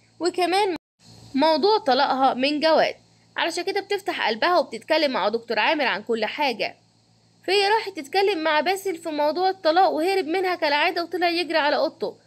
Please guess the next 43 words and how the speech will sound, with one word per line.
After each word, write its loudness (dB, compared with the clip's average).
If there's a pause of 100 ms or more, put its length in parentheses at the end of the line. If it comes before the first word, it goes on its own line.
(320)
جت 0
تطلع 2
وراه 4
عشان 0
تتكلم 0
معاه، 2
بتسمع -4
صوت -6
عالية 0
بتتكلم -4
مع 0
عامر -2
وبتبكي، -10 (920)
قربت 0
عند 0
الباب 0
وسمعت -2
كل 0
حاجة. -2 (500)
فهي 4
اتصدمت -2
لما 2
سمعت -2
من -4
عالية 2
ان -2
هي 0
اللي 0
عملت -2
كده 0
في -10
باسل -2
من -4
وهو 0
صغير، -2
وان -6
هي 0
السبب -4
في -10
كل -4
اللي 0
بيحصل -4
له، -8